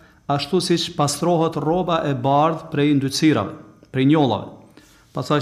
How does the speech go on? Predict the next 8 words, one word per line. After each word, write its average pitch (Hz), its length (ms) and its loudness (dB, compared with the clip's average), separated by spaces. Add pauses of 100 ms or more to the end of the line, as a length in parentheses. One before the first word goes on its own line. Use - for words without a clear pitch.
thoshte: 165 240 0
"Allahumma 151 640 2
ghsilni 180 480 0
min 147 180 4
khataayaya 151 800 0
bi-thalji 131 760 -2
wal-ma'i 135 640 0
wal-barad." 131 540 -2